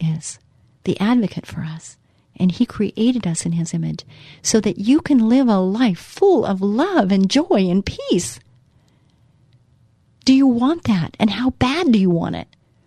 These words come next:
That's something I'm asking people right now is, do you know what you want? Do you know what God wants for you? But do you know what you want? Because how can you fight for something you don't even know what it is?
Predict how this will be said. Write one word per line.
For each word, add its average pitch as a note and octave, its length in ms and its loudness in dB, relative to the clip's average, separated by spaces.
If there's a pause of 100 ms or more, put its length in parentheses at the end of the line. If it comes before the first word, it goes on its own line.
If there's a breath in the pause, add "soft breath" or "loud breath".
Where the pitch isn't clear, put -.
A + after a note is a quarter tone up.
(360)
That's D#4 160 -2
something D4+ 340 2
I'm G#3 140 2
asking G3+ 400 0
people - 320 -2
right G3 240 0
now F#3+ 300 0
is, F3+ 160 0
do - 100 -2
you A3 160 4
know G#3 160 6
what G#3 140 0
you G#3+ 120 0
want? A3+ 460 -4 (960)
Do A3 100 2
you A3 140 4
know G#3 140 4
what F#3+ 160 -2
God F#3+ 240 0
wants E3+ 260 -2
for - 120 -6
you? F3 120 0
But F3 160 -6
do F#3+ 80 -4
you G#3+ 140 4
know C4 100 6
what G3+ 140 2
you A3 160 2
want? E3+ 320 0
Because G3+ 280 -2
how A3+ 140 -8
can D#4 160 0
you A3 80 4
fight A3+ 300 -8
for G3 80 -10
something F3+ 360 -2
you A3 80 2
don't C4+ 140 2
even B3 220 4
know C4 100 4
what C#4+ 180 2
it D4 100 -2
is? G#4+ 380 -4